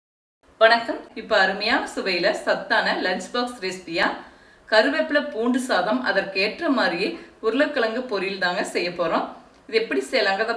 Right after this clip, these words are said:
பார்க்கலாம். இதுக்கு தேவையான எல்லா பொருளுமே எடுத்து வச்சுட்டேங்க. வாங்க இப்ப வீடியோக்குள்ள போகலாம். நூத்தி ஐம்பது கிராம் சாப்பாட்டு புழுங்கல் அரிசி எடுத்துங்க. உதிரி உதிரியா வேக வச்சு எடுத்து வச்சிருக்கேன். இப்போ உருளைக்கிழங்கு பொரியலுக்குங்க முந்நூறு கிராம் பக்கம் உருளைக்கிழங்கு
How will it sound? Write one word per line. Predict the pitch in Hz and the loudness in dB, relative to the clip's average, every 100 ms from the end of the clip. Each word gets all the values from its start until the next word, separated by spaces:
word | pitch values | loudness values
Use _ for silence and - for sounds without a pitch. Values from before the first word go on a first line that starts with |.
| 202 | 0
பார்க்கலாம். | 175 185 226 - | -2 0 -2 -2
இதுக்கு | 220 - 202 | -8 -6 -2
தேவையான | 180 208 240 | 0 0 0
எல்லா | 180 208 | 2 0
பொருளுமே | 208 180 226 | 0 -2 -4
எடுத்து | 180 180 | -4 -6
வச்சுட்டேங்க. | 175 - 175 214 - 196 | -10 -6 -4 -2 0 0
வாங்க | 190 175 | 0 0
இப்ப | - 226 | -2 -4
வீடியோக்குள்ள | 180 185 175 165 165 | -2 -2 -2 -2 -2
போகலாம். | 147 180 - - - _ _ _ _ _ _ _ - | 0 0 -2 -6 -16 _ _ _ _ _ _ _ -2
நூத்தி | 254 285 285 247 | 0 0 0 0
ஐம்பது | 202 180 | -2 -2
கிராம் | 196 262 - | 2 2 2
சாப்பாட்டு | 208 196 226 - - | 0 2 2 0 -4
புழுங்கல் | 190 196 196 | -6 -2 -2
அரிசி | 165 - 165 | -2 -2 -4
எடுத்துங்க. | 143 160 151 185 - - - _ _ - | -4 -6 0 0 -2 -8 -20 _ _ -10
உதிரி | 233 277 247 | -2 0 0
உதிரியா | 208 208 220 | 4 4 4
வேக | 180 180 190 | 4 2 -2
வச்சு | 190 | -4
எடுத்து | 160 165 | -4 -4
வச்சிருக்கேன். | 156 156 - 226 - - - _ - - _ 254 | -6 -6 -4 -4 -4 -12 -20 _ -20 -20 _ -6
இப்போ | 277 247 | 2 2
உருளைக்கிழங்கு | 240 320 320 277 - | 2 0 2 2 0
பொரியலுக்குங்க | 196 185 185 175 220 208 | -2 -2 -4 -2 -2 0
முந்நூறு | 202 196 | -4 -4
கிராம் | 190 247 240 | 0 0 2
பக்கம் | 190 196 240 | 0 0 0
உருளைக்கிழங்கு | 190 202 214 180 165 | 0 -2 0 -2 0